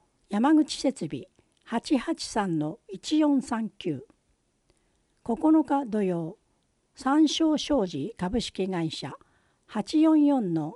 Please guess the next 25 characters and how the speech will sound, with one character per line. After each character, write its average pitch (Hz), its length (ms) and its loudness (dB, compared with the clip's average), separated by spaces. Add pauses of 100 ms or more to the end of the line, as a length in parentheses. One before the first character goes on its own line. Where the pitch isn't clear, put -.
一 196 180 -8
三 294 300 0
九 180 260 -6
三。 147 340 -8 (1300)
十 302 200 2
日 214 380 -4
日 180 320 -4
曜。 156 240 -4 (560)
な 196 120 -2
め 269 140 4
し 294 160 -2
設 294 260 0
備 285 200 -2
株 226 280 -2
式 - 280 -6
会 170 200 -2
社。 156 240 -14 (540)
八 226 340 -4
五 294 240 4
六 262 280 -2
の 160 260 -2 (100)
二 277 280 6
五 240 260 2
一 180 280 -6
二。 156 260 0